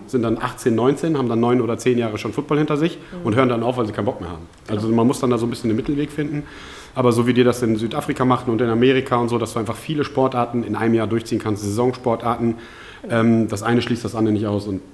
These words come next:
Speaker 1: also das ist, glaub ich, schon der Re-, wäre schon ein richtiger Weg
Speaker 2: Ja,
Speaker 1: hier in
Speaker 2: mein
Speaker 1: Deutschland
Speaker 2: Aus-
Speaker 1: auch.
Speaker 2: ist nicht so getrimmt. Ich finde, in einem Verein wirst du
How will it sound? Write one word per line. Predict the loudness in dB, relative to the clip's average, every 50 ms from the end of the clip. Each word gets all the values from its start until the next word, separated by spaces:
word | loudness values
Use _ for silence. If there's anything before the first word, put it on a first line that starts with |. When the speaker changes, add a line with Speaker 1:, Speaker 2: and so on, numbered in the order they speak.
| -14 -10
Speaker 1:
also | -8 -6 -4
das | -2 -2 -2 -2
ist, | -4 -4 -2
glaub | -2 -2 -2
ich, | -2
schon | -2 -2
der | 0 -2 -2
Re-, | -4 -6 -6 -6 -2
wäre | 0 0 0 0 -2 -6 -8 -12 -18 -20 -18
schon | -12 -8 -6 -4
ein | -4
richtiger | -4 -6 -6 -4 -2 0 0
Weg | 0 0
Speaker 2:
Ja, | 0
Speaker 1:
hier | 0 0
in | 0
Speaker 2:
mein | 0 0
Speaker 1:
Deutschland | -2 -2 -2 -2
Speaker 2:
Aus- | -4 -4 -8 -10 -10
Speaker 1:
auch. | -10
Speaker 2:
ist | -10 -8 -8 -8
nicht | -10 -8 -8
so | -8 -8 -6
getrimmt. | -6 -6 -8 -8 -8 -8 -8 -8 -8 -10 -12
Ich | -14
finde, | -10 -8 -8 -6
in | -6 -4
einem | -6 -6 -6
Verein | -8 -6 -6 -4 -2 -2 -2 -2
wirst | -4 -4 -4 -4
du | -6